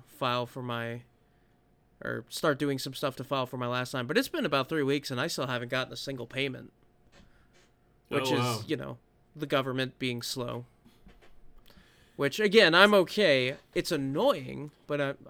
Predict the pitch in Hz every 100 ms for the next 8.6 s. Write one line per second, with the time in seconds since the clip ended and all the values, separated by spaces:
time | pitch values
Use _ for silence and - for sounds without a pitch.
0 | - 80 175 175 160 139 151 120 117 123
1 | - _ _ _ - 160 180 - 180 180
2 | 175 - 170 147 135 151 139 120 165 214
3 | 127 - 120 123 123 120 156 - _ _
4 | _ _ _ _ _ - 123 120 117 120
5 | 120 120 117 120 - _ _ _ _ _
6 | _ _ _ _ _ _ _ _ _ _
7 | 135 127 127 - - 180 202 175 156 190
8 | 185 180 175 170 170 170